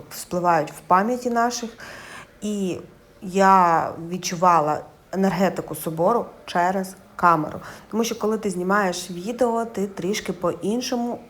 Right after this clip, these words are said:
оцінюєш те, що ти побачив. А коли ти без камери, це інші відчуття. Тому обов'язково, якщо ви будете відвідувати,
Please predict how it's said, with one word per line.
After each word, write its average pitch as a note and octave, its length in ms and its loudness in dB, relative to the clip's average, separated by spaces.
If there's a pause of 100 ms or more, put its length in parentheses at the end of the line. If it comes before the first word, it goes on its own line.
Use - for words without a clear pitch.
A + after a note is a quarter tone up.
(120)
оцінюєш F#3+ 840 -2 (460)
те, F#3+ 200 4
що F3+ 180 -2
ти E3 240 -4
побачив. D3+ 600 0 (640)
А F3 340 0
коли F#3+ 240 2
ти F#3 480 -4 (260)
без G3 380 4
камери, A#3+ 560 2 (180)
це F3 500 0
інші F3 340 -6
відчуття. - 480 -6 (340)
Тому G3 220 0
обов'язково, F#3 640 0
якщо E3 260 -2
ви E3 80 0
будете E3 300 -2
відвідувати, E3+ 600 -2